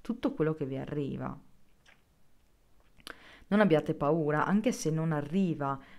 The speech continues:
nella forma in cui voi siete abituati a ricevere questo sentimento, a ricevere i rapporti,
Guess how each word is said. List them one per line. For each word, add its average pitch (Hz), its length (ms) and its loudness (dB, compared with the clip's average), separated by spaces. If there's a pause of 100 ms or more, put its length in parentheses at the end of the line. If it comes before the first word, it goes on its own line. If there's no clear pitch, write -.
(100)
nella 147 240 -2
forma 147 680 -2
in 139 140 -8
cui 156 300 -4
voi 165 300 0
siete 147 260 -8
abituati 135 560 -8
a 139 40 -6
ricevere 135 480 -8
questo 131 260 -12
sentimento, 131 840 -8
a - 60 -4
ricevere 135 420 -6
i 131 60 -6
rapporti, 147 800 2